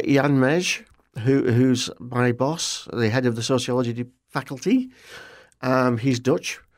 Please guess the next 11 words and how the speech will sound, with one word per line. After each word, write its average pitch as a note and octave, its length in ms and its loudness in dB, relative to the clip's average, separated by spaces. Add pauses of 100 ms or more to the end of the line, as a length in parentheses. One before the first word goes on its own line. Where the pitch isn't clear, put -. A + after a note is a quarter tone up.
(500)
Um, A#2+ 680 -2 (160)
I C3+ 180 -4
would C3+ 240 -10
recommend B2+ 600 -2
Mary C#3 340 0
DeWeese, C#3 520 0 (840)
uh, A#2+ 220 -2
who's B2 180 2
also C3 360 2
in C3 320 -2
sociology, C#3 840 -2